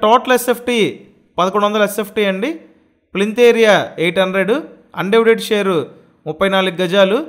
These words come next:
లిఫ్ట్ ఉంది, కార్ పార్కింగ్ ఉంది. So, ఇక్కడ కిచెన్ ఓపెన్ టైప్ కిచెన్ ఇచ్చారు. Only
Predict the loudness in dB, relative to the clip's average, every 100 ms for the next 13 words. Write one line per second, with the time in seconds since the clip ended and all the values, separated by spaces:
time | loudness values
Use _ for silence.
0 | -12 _ _ _ _ _ -6 -4 -2 -2
1 | -2 -2 2 4 4 4 2 2 -6 -6
2 | -4 -6 -6 -14 _ _ _ _ _ _
3 | _ _ -20 _ _ _ _ _ -6 -4
4 | -2 -4 -6 -4 -2 0 0 -2 -4 -4
5 | 0 -2 0 -4 -4 -8 -6 -6 -4 -4
6 | -4 -8 -14 _ _ _ _ _ _ _
7 | _ -2 -2 2 2